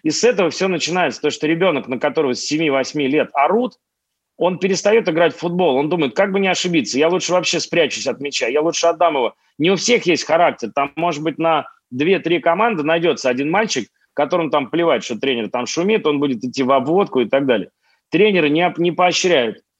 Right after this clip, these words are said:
индивидуальное мастерство, тренеры не поощряют обводку, тренеры не учат, э, работать с мячом как следует, понимаете? И следующий момент, да,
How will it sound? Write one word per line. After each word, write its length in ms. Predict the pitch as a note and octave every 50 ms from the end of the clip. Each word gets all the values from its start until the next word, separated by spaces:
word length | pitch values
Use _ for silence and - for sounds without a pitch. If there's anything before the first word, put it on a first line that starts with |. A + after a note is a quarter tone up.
| _ _ _
индивидуальное 680 | B2 B2+ C#3 C#3+ B2+ D3 D3 C#3 D#3+ E3+ E3+ E3+ D#3+
мастерство, 580 | D#3 D3+ - - - D3 B2+ - - B2+ A#2 G#2
тренеры 440 | - - C3+ D3+ E3 F3 F3+ F3 E3+
не 120 | F3 E3+
поощряют 720 | C3 E3 E3 E3 D#3+ D#3 C#3+ - D#3+ D#3+ E3 E3 D#3+ E3
обводку, 480 | D#3+ D3+ C3+ C3+ C#3 A#2+ - - - G#2+
тренеры 460 | - C3 C3 D#3 E3+ F3 F3+ F3 F3
не 160 | E3+ E3+ F3
учат, 360 | F3 F3 F3+ E3+ - - D3+ - _
э, 260 | D3+ D3 D3 D3 C#3+ C#3+
работать 380 | D3 D3+ D#3+ E3 B2+ - B2+
с 80 | - -
мячом 320 | D#3 C#3+ - E3+ D#3+ C3
как 180 | G#2+ A#2+ A2 -
следует, 340 | - A2+ A2 G2+ F2 D#2+ _ _ -
понимаете? 460 | B2 C#3 E3 F3+ F3+ - - - - _ _ _ _ _ _ _ - - - _ _ _ -
И 200 | F#3+ F#3+ G3 F#3
следующий 640 | F#3+ - - - F#3+ G#3+ G#3 D#3 C#3 B2 - - C3
момент, 420 | C3+ C3+ C#3 C3+ A#2 G#2 G#2 G#2
да, 300 | A#2 D3 E3+ F3+ F3